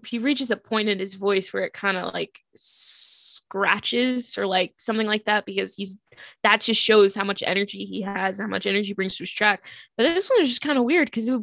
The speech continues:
it didn't reach that level, and it was just kind of like, as you said, kinda, uh, you know, dad rock, Alice Cooper, A-, A C D C type.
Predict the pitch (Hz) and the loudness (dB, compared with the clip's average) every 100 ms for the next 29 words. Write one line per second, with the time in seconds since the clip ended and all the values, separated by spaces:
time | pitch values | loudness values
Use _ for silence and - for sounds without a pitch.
0 | - 226 220 285 254 240 247 247 247 - | -4 -4 0 2 4 4 2 0 -6 -2
1 | 233 220 208 220 233 196 190 - _ _ | 2 4 4 2 4 2 0 -8 _ _
2 | - 208 220 208 - 233 208 208 196 190 | -2 2 4 2 0 2 2 2 0 0
3 | 196 196 202 196 202 - - 220 208 - | -2 -8 -4 -2 -2 -4 -10 -8 -10 -8
4 | 214 196 196 202 202 196 196 - 202 202 | -10 -2 2 2 4 2 0 -2 -2 0
5 | - 208 196 196 190 185 - - _ _ | -2 -4 -2 0 0 -2 -8 -20 _ _
6 | - - - 226 220 - 196 190 202 196 | -18 -4 0 2 2 -2 -6 -4 -4 -4
7 | - 196 190 196 _ _ _ - - 175 | -4 -4 -4 -8 _ _ _ -6 0 0
8 | 175 | -2